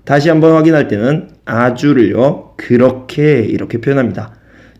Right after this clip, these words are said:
제주도가 그렇게 아름답다면서요? 네, 공기도 좋고 볼거리도 많아서 관광객들이 많아요.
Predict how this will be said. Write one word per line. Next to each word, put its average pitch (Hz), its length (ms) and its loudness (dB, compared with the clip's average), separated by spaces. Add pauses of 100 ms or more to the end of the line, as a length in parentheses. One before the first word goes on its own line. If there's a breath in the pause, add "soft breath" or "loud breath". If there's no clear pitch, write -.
제주도가 165 720 2
그렇게 123 600 -4
아름답다면서요? 113 1160 -2 (480 loud breath)
네, 107 480 -2 (320 loud breath)
공기도 147 540 4
좋고 139 680 4
볼거리도 107 640 0
많아서 110 720 -4 (160)
관광객들이 104 920 0
많아요. 110 680 -2